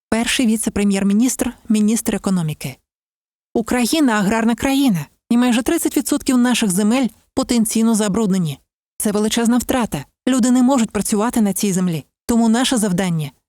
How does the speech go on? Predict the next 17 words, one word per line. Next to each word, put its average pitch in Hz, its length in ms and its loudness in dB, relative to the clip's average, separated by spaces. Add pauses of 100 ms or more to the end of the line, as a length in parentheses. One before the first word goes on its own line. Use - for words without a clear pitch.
(180)
покращувати 294 600 -2
підходи 254 380 0
до 262 200 0
гуманітарного 240 640 2
розмінування, 220 720 0 (180)
посилювати 240 520 0
технології, 208 680 -2 (360)
вдосконалювати 240 720 0
методологію, 220 720 -2 (100)
щоб 208 280 -2
повернути 240 600 0
ці 220 140 0
землі 208 440 0 (120)
до 226 180 2
використання 262 680 0
якомога 233 760 2
швидше. 151 520 -6